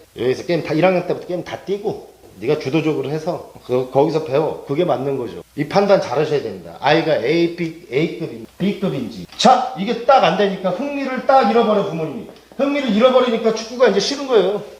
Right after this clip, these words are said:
애, 아, 이제 될 때도 되라. 애도 그래요. 그러고 나서 대학 지명 못 받으면 그 조금 미달된 학교 갔다가 조금 차다가 "내가 고등학교 때 잘했는데,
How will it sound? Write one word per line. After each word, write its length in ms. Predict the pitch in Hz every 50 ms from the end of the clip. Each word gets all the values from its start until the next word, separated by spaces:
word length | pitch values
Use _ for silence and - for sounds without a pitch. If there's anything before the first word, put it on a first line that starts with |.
| _ 123
애, 120 | 160 196
아, 100 | 185 202
이제 280 | 220 208 202 208 214 208
될 200 | - 170 170 -
때도 220 | 226 220 214 -
되라. 480 | - 190 202 202 175 156 175 185 160 135 123
애도 320 | 110 135 180 220 226 233 226
그래요. 460 | 220 214 208 208 196 156 127 143 - - - - _ _
그러고 260 | - 185 202 240 226 226
나서 400 | 220 220 214 208 208 208 208 208
대학 360 | 208 - 139 147 170 175 -
지명 260 | - 156 151 170 170
못 160 | 135 110 107 -
받으면 500 | 139 135 131 110 110 139 165 156 - - - _ _ -
그 600 | 135 143 143 143 143 139 139 139 139 - - -
조금 680 | - 135 139 147 175 190 190 - 190 180 180 175 160 127
미달된 340 | 135 147 156 151 139 147 139
학교 240 | 147 143 - 156 143
갔다가 540 | - 95 - - 120 110 113 127 127 - - - _ _ _ _ _ _
조금 260 | 160 160 - 170 151
차다가 420 | - 180 180 180 165 143 127 -
"내가 260 | - 120 151 170 156
고등학교 440 | - 127 117 147 165 165 - 143 135
때 80 | - 127
잘했는데, 640 | - - 113 117 151 156 151 147 139 131 131 143 -